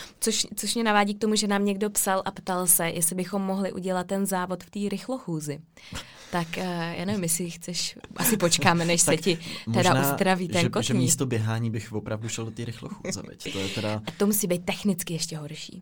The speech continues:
Speaker 2: To už tady v Lince visí dlouhou dobu, tohleto téma.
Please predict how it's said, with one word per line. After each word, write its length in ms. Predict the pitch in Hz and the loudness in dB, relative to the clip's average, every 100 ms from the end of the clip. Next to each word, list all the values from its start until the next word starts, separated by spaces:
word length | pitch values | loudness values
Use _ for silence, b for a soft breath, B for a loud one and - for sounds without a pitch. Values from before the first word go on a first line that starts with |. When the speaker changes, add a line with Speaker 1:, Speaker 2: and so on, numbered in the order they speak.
| - | -6
Speaker 2:
To 120 | 120 | -4
už 100 | 110 | -2
tady 200 | 123 117 | 0 0
v 60 | 117 | 0
Lince 300 | 117 110 120 | 0 0 -2
visí 280 | 110 117 113 | 0 0 0
dlouhou 360 | 107 107 117 | 0 0 -2
dobu, 200 | 110 92 87 | -4 -4 -6
tohleto 340 | 85 82 82 90 | -6 -8 -8 -4
téma. 400 | 220 - 233 | -2 2 0